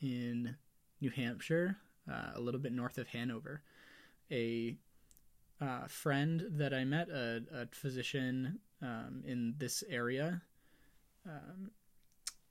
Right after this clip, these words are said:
we've met over the last couple months, and while I was on trail, uh, she reached out to me and said, "If you need a s-,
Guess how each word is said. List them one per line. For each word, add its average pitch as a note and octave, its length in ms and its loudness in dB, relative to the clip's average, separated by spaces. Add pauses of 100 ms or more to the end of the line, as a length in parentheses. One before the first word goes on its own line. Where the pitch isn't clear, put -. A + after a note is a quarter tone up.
(280)
we've C3+ 320 2
met C#3 240 4
over C#3+ 220 2
the C3+ 80 0
last B2 160 2
couple C#3 240 -2
months, D3+ 540 2
and B2 640 -2 (180)
while C3 260 2
I A#2 60 0
was A#2+ 140 -2
on A#2+ 160 -2
trail, C3 640 2 (400)
uh, A#2 160 -4
she - 180 -4
reached B2+ 320 0
out A#2+ 220 -2
to - 100 -8
me B2 380 0 (960)
and B2 800 2 (720)
said, F3 240 6
"If E3+ 160 4
you F3 80 8
need F3 200 8
a E3+ 60 10
s-, D#3+ 200 2